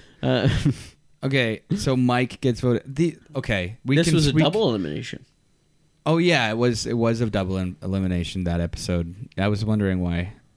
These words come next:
Speaker 2: Tribal Council came. So I think they're doing this. They're, these double eliminations 'cause, 'cause also Ralph and Steve go in the vo-, first thing because these are so unentertaining.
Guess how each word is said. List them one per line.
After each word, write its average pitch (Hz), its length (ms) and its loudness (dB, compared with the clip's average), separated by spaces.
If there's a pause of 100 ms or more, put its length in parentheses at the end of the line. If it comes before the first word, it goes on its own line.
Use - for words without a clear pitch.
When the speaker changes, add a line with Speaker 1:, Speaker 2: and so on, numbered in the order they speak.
(340)
Speaker 2:
Tribal 95 260 -4
Council 87 320 -12
came. 92 220 -12
So - 120 -14
I 135 140 -2
think 202 240 -2
they're 196 120 4
doing 151 420 4
this. 113 220 2
They're, 113 120 2
these 104 460 2
double 117 340 2
eliminations 107 720 0
'cause, 113 100 -4 (140)
'cause 123 160 -2
also 131 200 2
Ralph 101 320 0
and 98 140 -2
Steve 104 300 0
go 101 160 2
in 85 80 -4
the 90 80 -2
vo-, 90 240 -6
first - 440 -4 (440)
thing 104 180 0
because 104 300 -2
these 113 200 0
are 113 100 0
so 120 540 0
unentertaining. 110 840 -2